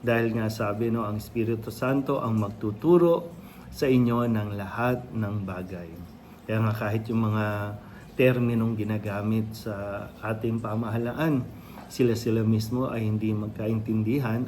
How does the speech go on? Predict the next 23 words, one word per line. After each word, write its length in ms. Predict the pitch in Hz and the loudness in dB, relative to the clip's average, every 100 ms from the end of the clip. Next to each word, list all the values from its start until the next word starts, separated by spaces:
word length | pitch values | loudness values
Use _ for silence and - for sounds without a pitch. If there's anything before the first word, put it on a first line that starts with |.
| 110 | -4
at 160 | 107 | -4
kailangan 400 | 123 123 113 113 | 0 2 2 0
pang 160 | 113 113 | -2 -2
pagdebatihan 880 | 110 113 110 107 107 131 135 117 117 | -2 0 2 2 0 -2 0 -2 -2
kung 160 | 107 104 | -4 0
anong 240 | 110 110 107 - - | 2 2 -2 -8 -10
kahulugan 640 | - 135 135 127 123 120 113 | 2 6 6 6 4 2 0
ng 100 | - | -4
isang 240 | 113 110 | -2 -2
salita, 540 | 110 107 123 180 160 - - - - | 0 -2 -2 -2 -6 -8 -16 -16 -12
no? 260 | 120 123 107 | -10 -8 -6
Dahil 340 | 104 110 107 113 | -2 0 2 2
nga 180 | 107 107 - - - - | 2 -2 -8 -16 -18 -8
nagkakaroon 480 | 147 185 185 151 139 | -2 2 4 4 2
ng 80 | 135 | 2
iba-ibang 500 | 113 117 123 117 117 - | 0 0 0 -2 -2 -2
interpretasyon. 1120 | 120 117 120 107 110 107 107 98 - 104 92 85 90 - - - - | -2 0 0 -2 -2 -4 -4 -8 -8 -10 -8 -10 -12 -18 -20 -20 -12
So, 80 | 107 | -8
tandaan 400 | 107 113 117 131 | -2 0 2 4
natin, 480 | 165 175 139 143 165 - - - - - | 4 6 4 4 0 -6 -16 -18 -10 -2
ang 400 | 120 117 113 107 101 107 - - 131 | 0 2 2 0 -4 -10 -12 -4 4
gawain 640 | 127 131 127 127 123 120 | 6 6 4 2 2 2
ng 220 | 110 110 | 2 2